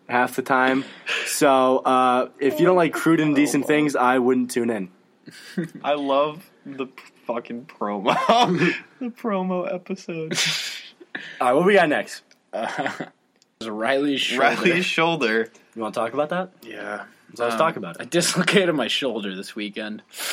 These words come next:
Speaker 2: Yeah,
Speaker 3: Um,
Speaker 2: d-, d-, doing what? <laughs>
Speaker 3: Well, so most people when they drink, they get, like, confidence to talk to girls, you know?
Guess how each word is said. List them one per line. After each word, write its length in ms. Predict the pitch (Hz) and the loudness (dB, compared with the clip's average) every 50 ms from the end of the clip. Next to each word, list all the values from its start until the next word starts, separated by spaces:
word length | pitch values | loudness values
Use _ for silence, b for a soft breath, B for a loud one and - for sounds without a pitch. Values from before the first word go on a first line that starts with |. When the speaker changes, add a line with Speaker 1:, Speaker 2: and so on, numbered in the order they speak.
| B B B B B B B B _ _ - _ - | B B B B B B B B _ _ -18 _ -10
Speaker 2:
Yeah, 80 | 110 107 127 127 127 123 123 | -6 -2 0 0 2 0 0
Speaker 3:
Um, 60 | 120 | 0
Speaker 2:
d-, 120 | 117 110 104 95 - _ _ - | 0 -2 -2 -4 -8 _ _ -10
d-, 260 | 110 104 104 101 95 - _ _ _ _ _ _ _ - | -8 -6 -6 -8 -8 -10 _ _ _ _ _ _ _ -8
doing 260 | 117 110 104 98 98 | -8 -6 -6 -10 -6
what? 300 | 104 117 127 123 - _ _ _ | -4 -2 -2 -2 -4 _ _ _
<laughs> 80 | - - - - _ - - _ _ - - B B B B B B B B B B B B _ - - B B B B B B B B | -16 -16 -16 -18 _ -20 -20 _ _ -10 -10 B B B B B B B B B B B B _ -20 -20 B B B B B B B B
Speaker 3:
Well, 340 | - 113 123 127 123 - _ _ _ | -4 0 0 0 0 -2 _ _ _
so 340 | - - 156 147 143 143 - | -6 -2 0 0 0 0 2
most 260 | 160 190 247 285 - | 2 2 2 2 2
people 260 | - 240 214 175 196 185 | -2 -2 0 2 0 0
when 100 | 165 151 | 2 0
they 80 | 139 | -2
drink, 340 | 120 113 120 117 117 - - b b b b b b b b b _ _ _ _ _ _ _ _ _ | -2 -2 -4 -4 -6 -8 -12 b b b b b b b b b _ _ _ _ _ _ _ _ _
they 100 | - 135 | -6 -2
get, 140 | 135 147 135 | 0 0 0
like, 140 | 127 123 117 | 0 -2 -6
confidence 640 | - - 120 117 113 - 120 117 113 113 110 - - | -6 -6 -6 -6 -6 -6 -6 -6 -6 -6 -8 -10 -10
to 280 | - 104 90 - - - _ | -10 -12 -12 -12 -18 -20 _
talk 260 | _ - 127 113 107 - | _ -6 -4 -4 -4 -8
to 60 | 104 | -10
girls, 520 | 98 110 107 104 107 107 107 107 101 - | -8 -6 -4 -4 -4 -4 -6 -6 -8 -10
you 60 | 107 | -10
know? 200 | 104 107 110 110 | -8 -8 -8 -10